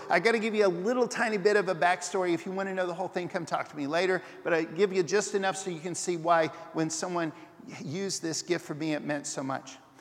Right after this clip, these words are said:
About four years ago, uh, I was seeking God and fasting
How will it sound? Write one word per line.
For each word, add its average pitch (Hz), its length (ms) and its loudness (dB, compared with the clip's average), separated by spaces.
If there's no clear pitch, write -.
About 180 220 6
four 233 300 2
years 220 380 2
ago, 143 400 4
uh, - 20 8
I 180 280 12
was 185 180 8
seeking 220 420 0
God 202 380 10
and 202 180 0
fasting 196 720 6